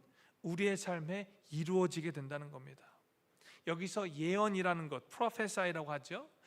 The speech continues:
이 예언은 결코 미래를 예지하는 것에서 그치지 않고 하나님의 은혜로 주님이 다시 오실 것을 기다리며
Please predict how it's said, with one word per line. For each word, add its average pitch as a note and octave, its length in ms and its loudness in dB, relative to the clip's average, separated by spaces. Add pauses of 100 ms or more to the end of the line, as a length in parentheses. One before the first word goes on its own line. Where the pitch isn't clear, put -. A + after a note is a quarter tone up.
(160)
이 G3 180 0
예언은 G3+ 360 2
결코 F3 580 -2 (220)
미래를 G3+ 560 0
예지하는 G3 520 0
것에서 F#3 340 0
그치지 F3+ 420 -4
않고 E3+ 640 -2 (240)
하나님의 A3+ 880 4
은혜로 G#3 840 4 (200)
주님이 G#3+ 420 0
다시 F3+ 300 0
오실 G3+ 280 -2
것을 G3+ 320 -4
기다리며 F#3+ 680 -2